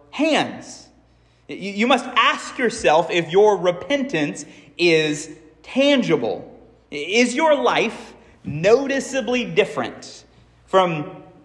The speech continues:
when you first became a follower of Christ? Is it noticeably different now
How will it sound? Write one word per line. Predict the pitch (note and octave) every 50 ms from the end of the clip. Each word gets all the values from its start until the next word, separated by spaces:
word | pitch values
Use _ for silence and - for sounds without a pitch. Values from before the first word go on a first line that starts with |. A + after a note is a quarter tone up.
| - -
when | D3 E3 G#3 A3+ A3 A3
you | G#3 G#3 G3
first | - - - A#3+ A#3 G#3+ G3+ - - -
became | G3+ G3+ D#3+ G3 G3+ F3 E3 E3 D3
a | D3 D3 D3 -
follower | - G3 F#3 F#3 F3+ E3+ D#3+ D#3 D3+ D3 C#3+ C#3 C3+ C3 - - - - -
of | - C#3+ -
Christ? | - - F3 C3+ A2+ - - - - - - - - - _ _ _ _ _ _ _ _ _
Is | - F#3+ G3 G3+ A3 A3+ -
it | C#4+ C4 A3 F3
noticeably | F3+ F#3+ A3+ B3+ C4+ C#4+ C#4+ C4 - C4 A3+ A#3 A3+ G#3+ F#3
different | D#3+ D3+ - - B3 C4+ C4 C4 A3+ G3 E3+ D#3 D#3 D#3 - - - - - - -
now | D3 C#3 E3 G#3+ E4 D#4+ G#3+ E3 D3+ C#3 C3+ C3+ D3 E3+ -